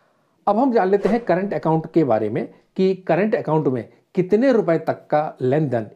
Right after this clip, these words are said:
एक वित्त वर्ष में कर सकते हैं। तो व्यूअर्स, करंट अकाउंट में भी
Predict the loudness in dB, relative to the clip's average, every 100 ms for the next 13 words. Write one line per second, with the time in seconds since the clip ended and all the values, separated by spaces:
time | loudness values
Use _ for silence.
0 | _ -2 0 0 -2 -2 -6 -6 -8 -10
1 | -12 _ -4 -4 -4 -12 -12 -16 -18 _
2 | _ _ -20 _ _ _ _ _ _ _
3 | -2 2 2 0 0 0 -2 -2 0 0
4 | 0 0 2 0 -2